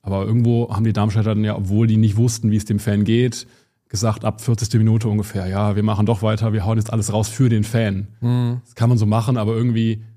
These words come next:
Speaker 1: hat mir das
Speaker 2: Mhm.
Speaker 1: persönlich jetzt nicht so gut gefallen, weil ich halt denke,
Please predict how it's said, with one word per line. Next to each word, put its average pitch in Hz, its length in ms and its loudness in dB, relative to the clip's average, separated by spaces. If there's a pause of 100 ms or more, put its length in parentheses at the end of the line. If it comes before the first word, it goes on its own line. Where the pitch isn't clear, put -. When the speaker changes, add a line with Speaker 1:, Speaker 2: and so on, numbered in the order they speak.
Speaker 1:
hat 95 140 -8
mir 127 140 4
das 127 80 4
Speaker 2:
Mhm. 120 60 0
Speaker 1:
persönlich 120 340 4
jetzt 117 160 2
nicht 120 120 2
so 120 100 0
gut 110 180 0
gefallen, 110 560 0
weil 98 140 -2
ich 95 100 -2
halt 107 140 -2
denke, 104 380 -2